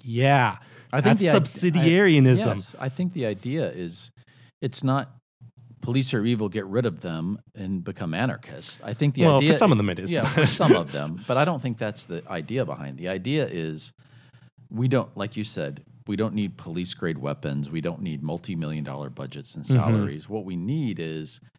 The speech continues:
Speaker 2: the ability to have systems in place where the local governments, nonprofits, N G Os, et cetera, can do things to stop homelessness, to stop crime,
Speaker 1: Mm-hmm.
Speaker 2: to stop ignorance and, and illiteracy,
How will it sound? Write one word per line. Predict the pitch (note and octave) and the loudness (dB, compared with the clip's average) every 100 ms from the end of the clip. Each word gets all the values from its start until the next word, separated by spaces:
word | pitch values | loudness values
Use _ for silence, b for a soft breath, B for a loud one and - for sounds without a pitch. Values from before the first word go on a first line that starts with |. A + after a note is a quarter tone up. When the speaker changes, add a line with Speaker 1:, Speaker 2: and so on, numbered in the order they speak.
| b b b - | b b b -8
Speaker 2:
the | |
ability | G2+ G2 A2+ A#2 A2+ F#2+ | -4 -2 -2 -2 -4 -8
to | F#2 F2 | -6 -10
have | - F2 E2+ | -8 -8 -6
systems | - A2 - - F2+ E2+ | -6 -6 -6 -4 -6 -6
in | D#2 | -12
place | - C#3 G2+ - - | -6 -4 -4 -6 -6
where | F2 D#2+ | -6 -6
the | D#2 D#2+ | -6 -6
local | E2+ G#2 G2+ D#2+ D#2 - | -4 -6 -8 -12 -12 -6
governments, | E2 D#2+ F2 E2+ D#2+ - - - - | -6 -4 -4 -4 -4 -8 -10 -10 -8
nonprofits, | D#2 F2 E2+ - D#2+ D#2+ - D#2+ - | -6 -4 -6 -4 -4 -4 -6 -8 -6
N | E2+ F2+ | -4 -4
G | F2 E2 | -4 -6
Os, | D#2 D#2 | -4 -6
et | D#2+ | -8
cetera, | - C#3 A#2 F2+ - b b b b | -2 -2 0 -4 -6 b b b b
can | - C#3+ A#2+ G#2+ | -6 -2 0 -2
do | F#2 C#3 | 0 -2
things | C3 A#2+ G2+ G2 - | -2 -4 -4 -6 -8
to | - G2 | -8 -8
stop | - - - B2 D#3+ - - _ - - - | -6 -6 -4 -4 -4 -10 -20 _ -20 -20 -12
homelessness, | F#2+ D2+ C2+ B1+ - A1+ - - | -8 -8 -8 -12 -12 -14 -14 -12
to | - G2 | -10 -8
stop | - - B2+ B2+ - | -6 -4 -4 -4 -10
crime, | - A2+ F2+ D#2 C#2+ | -8 -4 -2 -4 -2
Speaker 1:
Mm-hmm. | A2 G#2+ | -2 0
Speaker 2:
to | G2 F2 | -2 -2
stop | - - A2+ A2+ - _ b b b _ | -6 -4 -4 -4 -8 _ b b b _
ignorance | B2 A2+ E2+ E2 - - | -6 -4 -6 -8 -10 -4
and, | G2 F#2 F2+ | -2 -2 -6
and | - F2+ F2+ | -6 -6 -4
illiteracy, | G#2 F#2+ E2 D2+ - D2+ D2+ | -2 -2 -2 -4 -6 -8 -10